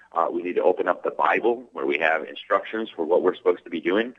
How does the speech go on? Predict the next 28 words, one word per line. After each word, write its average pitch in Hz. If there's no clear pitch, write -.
Uh, 69
you 73
know, 76
in 80
my 80
role 85
as 78
a 76
journalist, 87
I've 82
always 80
gone 78
to 76
Ephesians 82
five 82
eleven, 92
"Have 69
no 73
fellowship 85
with 78
the 82
unfruitful 80
works 85
of 78
darkness, 85
but -
reprove 123
them, 127